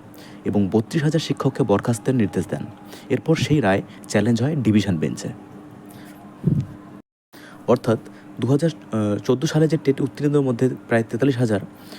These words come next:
প্রাথমিক শিক্ষক হিসেবে তারা নিয়োগপত্র পান দু হাজার ষোলো সালে। পরীক্ষা দিয়েছিলেন চোদ্দোতে এবং নিয়োগ পান ষোলো সালে। এরপর হাইকোর্টে সেই মামলাটি ওঠে এবং দু হাজার তেইশ সালের মে মাসে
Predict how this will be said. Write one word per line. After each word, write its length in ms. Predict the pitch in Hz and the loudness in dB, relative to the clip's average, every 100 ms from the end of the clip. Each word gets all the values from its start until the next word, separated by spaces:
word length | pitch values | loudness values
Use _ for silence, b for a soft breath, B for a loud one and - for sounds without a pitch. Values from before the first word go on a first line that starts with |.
| B - - - | B -14 -12 -2
প্রাথমিক 440 | 104 123 135 131 | -2 2 2 0
শিক্ষক 240 | - - 143 | -2 -2 0
হিসেবে 240 | 131 127 | 0 0
তারা 140 | 123 | 2
নিয়োগপত্র 500 | 117 113 113 117 - | 2 0 0 -2 -2
পান 220 | 120 101 123 | -4 -4 -2
দু 100 | 101 | -2
হাজার 180 | 98 | -2
ষোলো 260 | 131 - 98 | -2 0 0
সালে। 220 | 95 - - B B | 0 -6 -8 B B
পরীক্ষা 280 | - 123 - | 0 0 2
দিয়েছিলেন 360 | 139 139 139 135 | 2 2 2 0
চোদ্দোতে 440 | - 98 104 - - B B | 0 0 0 0 -6 B B
এবং 180 | - 113 | -2 2
নিয়োগ 200 | 110 107 - | 4 2 0
পান 140 | 156 | -4
ষোলো 260 | 156 101 87 | -2 0 0
সালে। 220 | - - - B B - | -2 -6 -8 B B -8
এরপর 200 | 110 123 | -2 0
হাইকোর্টে 520 | 104 110 110 107 - | 2 2 2 0 0
সেই 180 | - 117 | 0 0
মামলাটি 340 | 101 101 98 | 2 2 2
ওঠে 220 | 101 98 196 B B - | 0 0 -4 B B -2
এবং 180 | 110 | 0
দু 80 | 107 | 2
হাজার 140 | 104 107 | 0 0
তেইশ 180 | 113 110 | 0 2
সালের 160 | 113 | 2
মে 100 | 107 | 2
মাসে 320 | 98 98 - | 2 0 0